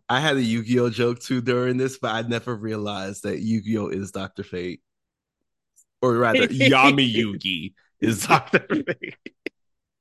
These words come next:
Speaker 2: Or spoilers, Atem.
Speaker 1: <laughs>
Speaker 2: I got to the end, guys. I've seen it all. <laughs>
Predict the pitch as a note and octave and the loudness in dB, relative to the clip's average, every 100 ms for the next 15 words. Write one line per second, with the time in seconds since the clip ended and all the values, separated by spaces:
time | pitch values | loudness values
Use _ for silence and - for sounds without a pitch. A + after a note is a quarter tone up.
0 | _ _ - E3+ E3+ - D#3 G3 G#3 E3 | _ _ -4 0 0 0 2 4 6 6
1 | E3 - - E3+ G#3 - F#3 D#3 D3 F3+ | 4 0 -2 0 0 0 -2 -2 -4 -6
2 | A3 _ _ _ D#3+ B2+ F3 G#3+ G3+ E3+ | -10 _ _ _ 0 0 0 2 2 0
3 | E3+ D#3 C#3+ C#3+ D3 C#3+ C#3 C#3+ - _ | -6 -4 -4 -2 0 0 0 -2 -8 _
4 | - G3 A#3 - E3+ D#3 C#3+ C3+ C#3 D3+ | -6 -2 -2 -2 -4 -2 -4 -2 -2 -2
5 | - | -6